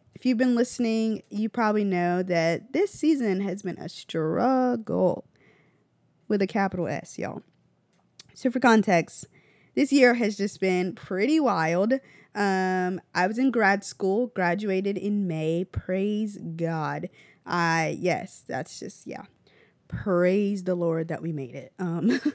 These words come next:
<laughs> and then all of June and part of July, I was serving at an incredible summer camp that I just love so much. Um, this is my second year, and I had an amazing time serving at that camp.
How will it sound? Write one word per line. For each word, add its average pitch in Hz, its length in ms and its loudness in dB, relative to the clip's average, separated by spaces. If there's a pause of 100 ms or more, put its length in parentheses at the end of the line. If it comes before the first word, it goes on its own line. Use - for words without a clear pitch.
(360)
<laughs> - 500 -20
and 285 160 4
then 277 120 2
all 269 260 6
of 269 140 2
June 226 320 0
and 208 180 0
part 190 180 0
of 196 60 0
July, 160 460 0
I 170 80 -2
was 180 160 -4
serving 190 480 -2
at 180 180 -4
an 185 100 -4
incredible 214 960 -4 (240)
summer 175 360 -2
camp 160 400 -6 (120)
that 175 220 -8
I 170 220 -8
just - 460 -14 (180)
love 170 760 -2 (760)
so - 460 2
much. 160 500 -2
Um, 170 220 -6
this 175 140 -6
is 196 60 -10
my 180 120 -2
second - 400 -6
year, 180 200 -2
and 170 200 -4
I - 20 -6
had 170 180 -8
an 165 80 -4
amazing 170 460 -4
time 156 420 -4 (300)
serving 156 480 -4
at 147 140 -10
that - 200 -10
camp. 202 440 0